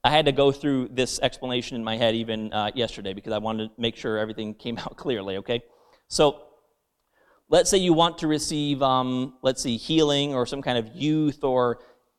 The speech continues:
some kind of, uh, power to your body, right?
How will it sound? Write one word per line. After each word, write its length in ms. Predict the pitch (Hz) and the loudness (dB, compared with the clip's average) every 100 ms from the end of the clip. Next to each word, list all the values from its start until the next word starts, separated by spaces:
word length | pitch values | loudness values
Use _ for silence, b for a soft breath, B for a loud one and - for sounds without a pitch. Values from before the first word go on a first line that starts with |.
| _ _ _ - | _ _ _ -8
some 200 | - 151 | -4 -2
kind 160 | 143 | -2
of, 100 | 135 | -2
uh, 200 | 123 117 | 2 2
power 340 | 117 135 127 127 | 0 0 2 0
to 140 | - | -4
your 100 | 120 | -8
body, 320 | 113 104 92 - _ _ _ _ | -6 -6 -8 -16 _ _ _ _
right? 180 | 120 | -2